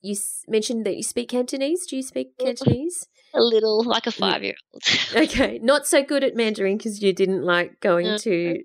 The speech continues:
Speaker 1: Saturday class.
Speaker 2: I
Speaker 1: So
Speaker 2: wish.
Speaker 1: you have, you have two children, uh,
Speaker 2: Yes.
Speaker 1: uh, ab-,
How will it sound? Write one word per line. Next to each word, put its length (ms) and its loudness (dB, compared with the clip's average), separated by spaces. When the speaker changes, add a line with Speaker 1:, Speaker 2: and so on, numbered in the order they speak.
Speaker 1:
Saturday 460 -2
class. 400 -2
Speaker 2:
I 100 0
Speaker 1:
So 140 6
Speaker 2:
wish. 160 4
Speaker 1:
you 260 10
have, 180 4
you 140 6
have 120 2
two 560 4
children, 720 2
uh, 500 0
Speaker 2:
Yes. 600 -20
Speaker 1:
uh, 300 -2
ab-, 200 -4